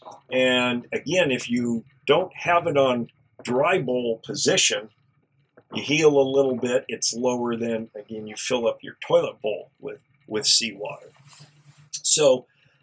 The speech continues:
on this boat with three heads, they have one central through hull that is in the middle of the boat that feeds all three heads,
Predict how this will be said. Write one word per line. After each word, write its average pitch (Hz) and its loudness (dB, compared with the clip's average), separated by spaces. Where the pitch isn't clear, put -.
on 131 0
this 202 2
boat 117 -2
with 117 -8
three 190 -4
heads, 160 -2
they 147 -2
have 139 -2
one 170 0
central 160 0
through 165 0
hull - -12
that 117 0
is 123 0
in 127 0
the 113 0
middle 185 2
of 165 -4
the 147 2
boat 110 -2
that 131 0
feeds 143 -2
all 156 2
three 151 -2
heads, 117 -4